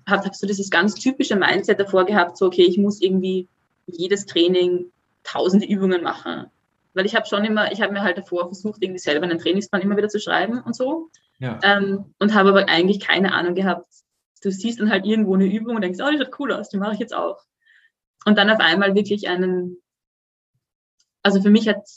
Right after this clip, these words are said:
Speaker 1: mein erster Trainingsplan, den du mir dann geschrieben hast, auch irgendwie so kurz ausgeschaut fast schon, weil ich mir dachte, also okay, da ist doch so wenig drinnen, wie soll denn das überhaupt funktionieren?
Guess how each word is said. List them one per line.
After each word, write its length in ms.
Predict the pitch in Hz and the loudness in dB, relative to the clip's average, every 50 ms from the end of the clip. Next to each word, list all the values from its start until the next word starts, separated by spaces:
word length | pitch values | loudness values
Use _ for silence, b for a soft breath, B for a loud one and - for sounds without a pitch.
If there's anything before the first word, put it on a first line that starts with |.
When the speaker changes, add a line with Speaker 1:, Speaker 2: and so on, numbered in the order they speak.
| _ _ _ | _ _ _
Speaker 1:
mein 200 | - 190 190 185 | -2 0 0 2
erster 280 | - - 175 - - 190 | 2 0 -2 -2 -4 -8
Trainingsplan, 400 | - 180 170 190 208 208 220 220 | -4 -4 -4 -4 -4 -6 -6 -6
den 80 | 214 | -4
du 60 | 202 | -4
mir 100 | 190 185 | -2 -4
dann 80 | 180 175 | -4 -4
geschrieben 340 | 170 185 180 - 214 220 247 | -4 -4 -4 -4 -4 -2 -2
hast, 180 | 240 220 226 | -4 -4 -4
auch 200 | - - - - _ | -4 -6 -6 -6 _
irgendwie 180 | - 208 190 190 | -2 0 0 0
so 100 | 180 180 | -2 -4
kurz 340 | - - - 370 359 - - | -4 0 0 0 0 -2 -8
ausgeschaut 580 | - 139 143 - - 170 - 143 151 - - - | -10 -10 -10 -10 -10 -8 -6 -6 -6 -8 -8 -10
fast 240 | - - - - - | -12 -14 -12 -12 -12
schon, 120 | 175 170 | -8 -6
weil 80 | 165 165 | -4 -4
ich 60 | 180 | -2
mir 60 | 185 | 0
dachte, 300 | 175 170 170 - - 185 | 0 0 0 0 0 0
also 220 | 175 180 185 180 175 | 0 2 2 0 0
okay, 240 | 175 175 240 240 226 | 0 0 -2 0 0
da 60 | 180 | 0
ist 120 | 190 196 | 0 -2
doch 60 | 208 196 | -4 -6
so 180 | - 220 190 | -4 -2 0
wenig 240 | 175 185 185 185 - | 0 0 -2 -2 -6
drinnen, 360 | - 233 294 330 302 220 190 180 | -6 -2 0 2 2 2 0 -2
wie 40 | |
soll 160 | 208 208 208 208 | -4 -4 -4 -2
denn 100 | 220 214 | -2 -2
das 140 | 202 202 214 | -4 -4 -6
überhaupt 320 | 196 196 233 180 185 - | -6 -6 -6 -6 -8 -8
funktionieren? 580 | - 202 208 - - 214 240 269 233 196 208 | -8 -8 -6 -4 -2 0 0 0 0 -2 -4